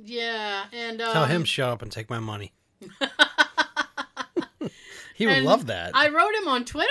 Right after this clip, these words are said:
Speaker 1: actually, and I was like,
Speaker 2: Actually?
Speaker 1: "Oh, I'm not gonna be able to see you. I, you know, I had some problems, blah, blah, blah."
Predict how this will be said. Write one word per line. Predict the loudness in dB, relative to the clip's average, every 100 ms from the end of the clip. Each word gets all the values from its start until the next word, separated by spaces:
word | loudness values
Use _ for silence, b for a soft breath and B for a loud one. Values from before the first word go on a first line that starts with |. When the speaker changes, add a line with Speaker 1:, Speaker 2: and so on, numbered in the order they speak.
| 2
Speaker 1:
actually, | 2 0 -4 -10 -10
and | -8
I | -8
was | -10
like, | -8 -6
Speaker 2:
Actually? | -6 -4 -4
Speaker 1:
"Oh, | -4
I'm | -6
not | -8 -10 _
gonna | -18 -16 -14
be | -12
able | -10 -10
to | -14
see | -14 -12 -10
you. | -10 -8
I, | -8 -10 -12 -16
you | -16
know, | -16 -16
I |
had | -16 -18
some | -20 -16
problems, | -10 -10 -10 -16
blah, | -18 -18
blah, | -16
blah." | -16